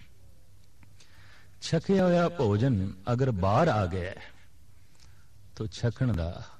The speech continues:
ਕੋਈ ਫਾਇਦਾ ਹੀ ਨਾ ਰਿਹਾ। ਛਕਿਆ ਹੋਇਆ ਤੇ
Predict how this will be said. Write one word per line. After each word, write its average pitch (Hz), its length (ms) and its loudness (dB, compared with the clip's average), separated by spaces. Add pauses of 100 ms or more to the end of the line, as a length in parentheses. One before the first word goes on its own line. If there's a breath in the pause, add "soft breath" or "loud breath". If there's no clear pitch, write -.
(420 loud breath)
ਕੋਈ 104 140 -2
ਫਾਇਦਾ 104 360 0
ਹੀ 87 120 2
ਨਾ 64 200 -8
ਰਿਹਾ। - 220 -16 (1800 loud breath)
ਛਕਿਆ 143 440 2
ਹੋਇਆ 101 360 2
ਤੇ 117 240 -4